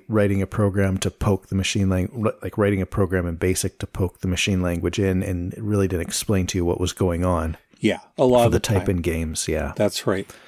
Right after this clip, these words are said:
Speaker 1: But Transactor, I imagine, would get into
Speaker 2: Oh,
Speaker 1: that.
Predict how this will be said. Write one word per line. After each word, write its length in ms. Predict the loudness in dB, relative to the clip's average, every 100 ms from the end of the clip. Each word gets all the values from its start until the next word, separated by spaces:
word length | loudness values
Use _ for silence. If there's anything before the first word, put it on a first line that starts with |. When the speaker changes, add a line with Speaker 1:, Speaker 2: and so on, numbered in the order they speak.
| -20 -20 -12 -4
Speaker 1:
But 120 | -2
Transactor, 680 | 0 0 2 0 0 0 0
I 40 |
imagine, 520 | 0 -2 -4 -4 -6 -6
would 200 | -4 0
get 140 | 2
into 220 | 4 4
Speaker 2:
Oh, 40 | 2
Speaker 1:
that. 300 | -2 -4